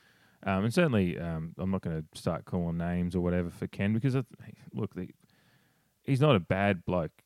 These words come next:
I don't, no, well, no, I don't believe at all he's a bad bloke. He's, um, and a lot of our footy, a lot of our team like him, and he's been the reason we've been able to get some recruits and,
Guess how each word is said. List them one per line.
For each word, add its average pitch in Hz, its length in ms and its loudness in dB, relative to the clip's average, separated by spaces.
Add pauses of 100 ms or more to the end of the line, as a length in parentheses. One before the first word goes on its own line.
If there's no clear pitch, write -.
(160)
I 90 80 -4
don't, 85 240 -4
no, 87 180 -4 (100)
well, 98 200 0
no, 92 260 0
I 85 60 -2
don't 90 200 -2
believe 90 240 -2
at 87 60 -4
all 95 160 2
he's 87 120 0
a 85 40 -6
bad 87 240 -2
bloke. 92 240 0
He's, 101 180 -6
um, 90 240 -2
and 90 220 -2
a 87 60 -4
lot 98 240 2
of 92 80 0
our 87 100 2
footy, 90 340 -2
a 87 120 -6
lot 101 180 2
of 92 80 0
our 87 80 0
team 85 320 -6
like 85 240 -4
him, 87 140 -4
and 87 400 -4
he's 90 180 -2
been 92 180 0
the 87 80 -2
reason 90 360 0
we've 85 160 -2
been 87 200 -2
able 85 120 -4
to 85 40 -6
get 90 200 -6
some 87 180 -8
recruits 98 480 -4
and, 92 240 0